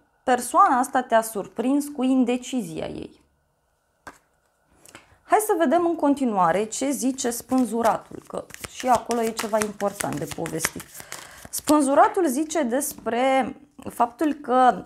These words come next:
începi să găsești o soluție la această problemă din relație sau la această decizie. Pentru că avem aici îndrăgostiții. Și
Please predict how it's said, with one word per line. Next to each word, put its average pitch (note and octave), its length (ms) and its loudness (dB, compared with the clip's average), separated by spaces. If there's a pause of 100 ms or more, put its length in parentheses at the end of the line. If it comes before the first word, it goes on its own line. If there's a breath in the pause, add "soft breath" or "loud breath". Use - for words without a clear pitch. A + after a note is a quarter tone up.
începi A#3+ 280 -8
să D#4 140 -2
găsești A3 640 -4
o A3 160 2
soluție G#3+ 640 -2
la G#3 80 2
această A3 520 -4 (200)
problemă G#3 420 0
din A3+ 180 0
relație G#3+ 500 -2
sau D#3+ 160 -6
la E3+ 60 -4
această F#3+ 340 -8
decizie. E3 580 -8 (320 loud breath)
Pentru F#3 200 -10
că G3+ 60 -4
avem A3+ 200 2
aici C4 240 2
îndrăgostiții. F#3+ 1120 -4 (520 loud breath)
Și - 380 -12